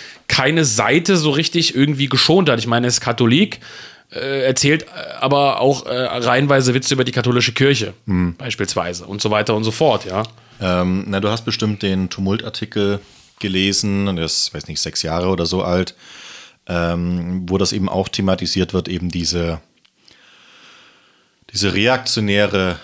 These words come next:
Speaker 2: Angewohnheit und dann reaktionär im, im Wortsinn, also im Bezug auf, äh, Widerstand gegen die französische Revolution,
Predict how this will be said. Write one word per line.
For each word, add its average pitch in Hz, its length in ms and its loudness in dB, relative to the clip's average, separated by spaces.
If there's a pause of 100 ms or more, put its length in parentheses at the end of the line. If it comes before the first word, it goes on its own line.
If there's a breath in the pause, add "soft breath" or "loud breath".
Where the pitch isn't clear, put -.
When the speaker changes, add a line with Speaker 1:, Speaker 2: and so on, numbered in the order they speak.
Speaker 2:
Angewohnheit 139 680 0
und 95 100 -2
dann 90 260 -2
reaktionär 87 600 0
im, 82 200 -4 (100)
im 80 180 -6
Wortsinn, 117 540 2
also 82 320 -2
im 80 240 -6 (160)
Bezug - 380 -2
auf, 85 580 -4
äh, 80 180 -8
Widerstand 90 520 0
gegen 82 300 -2
die 76 180 -6
französische 82 520 -6
Revolution, 98 760 -2